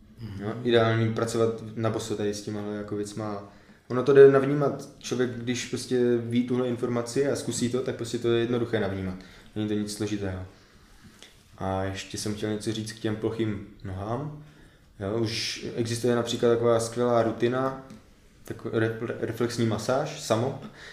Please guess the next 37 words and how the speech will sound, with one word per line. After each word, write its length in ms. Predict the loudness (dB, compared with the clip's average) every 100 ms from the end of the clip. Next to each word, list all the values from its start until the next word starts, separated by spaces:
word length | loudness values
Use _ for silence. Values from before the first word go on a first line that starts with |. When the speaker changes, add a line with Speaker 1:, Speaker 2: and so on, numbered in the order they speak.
| -14 -8
Speaker 2:
kdy 80 | -6
ty 120 | -2
si 120 | 0
dokážeš 380 | 4 6 6 2
jakoby 240 | 0 4
rozmasírovat 760 | 4 4 0 2 4 4 2 -2
prostě 260 | -8 -6
to 80 | -4
chodidlo 280 | -2 0 2
tak 260 | 2 -2 -6 -18 -14
a 20 |
potom 300 | -6 0 2
ono 140 | 4 4
má, 220 | 4 4
když 200 | 4 2
začneš 240 | 2 -2
pracovat 360 | -2 -2 2 2
například 360 | 2 -2 -2
na 60 | -2
té 160 | 2 2
rovnováze, 540 | 2 0 2 2 0
tak 140 | -2 -2
má 320 | -2 -2 -2
daleko 280 | -2 0 -2
větší 200 | -2 -4
senzitivitu. 640 | -4 -4 -4 -6 -6 -10 -12 -20 _ -20 -20 -20 -20 -16 -6
Jo, 100 | -4
takže 360 | 0 2 0 0
jsou 160 | -2
takové 280 | -2 2 2
různé 200 | 2 -2
praktiky, 440 | -4 -6 -6 -8
které 240 | -8 -8 -8
jako 240 | -8 -12
se 140 | -12 -8
dají 300 | -6 -6 -8 -12
zařadit. 540 | -10 -8 -4 -4